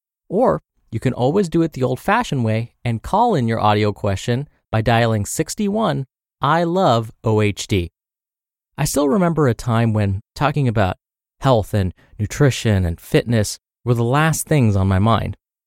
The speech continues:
It wasn't until I got diagnosed with a chronic disease that my life completely changed. It was a blessing in disguise. In fact, it made such an impact on my life, I completely changed my education trajectory.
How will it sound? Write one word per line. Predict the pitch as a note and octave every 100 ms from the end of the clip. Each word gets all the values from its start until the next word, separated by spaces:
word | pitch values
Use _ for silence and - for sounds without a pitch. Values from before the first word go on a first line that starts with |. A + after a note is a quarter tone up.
| _ _ -
It | B2+
wasn't | E3+ A#3 F#3+
until | F3 D#3
I |
got | C#3 B2
diagnosed | C3 A#2+ A#2 A2+ A2 -
with | A2
a |
chronic | - - A2+ G#2+ -
disease | G2+ C3+ D3 A2+
that | G#2+ G2+ - _ _ -
my | A2+
life | A2+ B2 C#3 C3+ - -
completely | G#2+ C3+ C3+ A2
changed. | - F#3 - - - _ _ _
It | A#2+ A2
was | A#2 A2+ G2 - _ _ _
a | G2
blessing | B2+ F3 - B2
in | G2
disguise. | G2 - C3 G2 G2+ - _ _ _ _ _ B2+
In |
fact, | A#2+ D3 C#3 -
it | - -
made | D3 D#3
such | D3 -
an | A#2+
impact | F#3 G3+ C3 -
on | G#2+
my | G#2+ G2+
life, | G2 G2 A2+
I | F#2+
completely | - G#2 - F3+ - C#3+
changed | - C3+ C3 B2+
my | A#2 A#2 A#2
education | A#2+ B2 - C#3+ - A#2+
trajectory. | - A#2+ D3 - G#2 F2